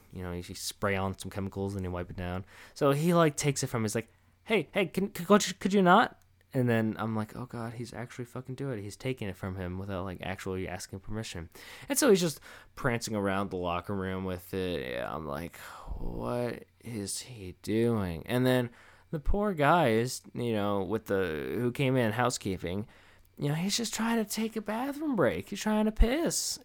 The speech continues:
And then all of a sudden, he's like, "All right, you know, I'm gonna return this back." And then while he's pissing, he drapes it over his shoulder like it's the tiniest cape imaginable.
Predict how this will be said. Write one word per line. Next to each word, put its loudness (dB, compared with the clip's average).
And 2
then 4
all 4
of 2
a 2
sudden, 2
he's 2
like, 2
"All -10
right, -8
you -6
know, -2
I'm 0
gonna 2
return -2
this -6
back." -10
And -4
then -2
while 2
he's 0
pissing, 0
he -2
drapes 2
it -2
over 2
his -6
shoulder -2
like -6
it's -8
the -8
tiniest -6
cape -8
imaginable. -6